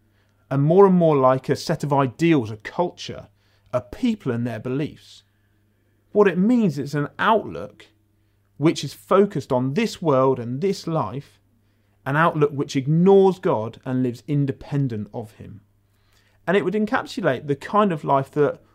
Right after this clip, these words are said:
all of our friends who don't follow Jesus live, who wouldn't give a thought for God day after day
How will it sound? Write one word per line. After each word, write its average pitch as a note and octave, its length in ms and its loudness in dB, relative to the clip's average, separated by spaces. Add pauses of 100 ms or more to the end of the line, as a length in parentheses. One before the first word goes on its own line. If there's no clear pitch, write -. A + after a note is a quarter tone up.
(200)
all G#3 200 2
of F3+ 80 0
our D#3+ 140 6
friends C#3+ 500 -2
who D3 160 0
don't F3+ 280 2
follow A#2+ 260 -4
Jesus G#2+ 520 -12
live, C#3 320 0 (540)
who D#3+ 140 2
wouldn't F3+ 320 2
give F3 180 4
a D#3 60 2
thought - 400 2
for - 100 -10
God G#2 320 -8
day D3 180 2
after D3 300 -2
day A2 380 -10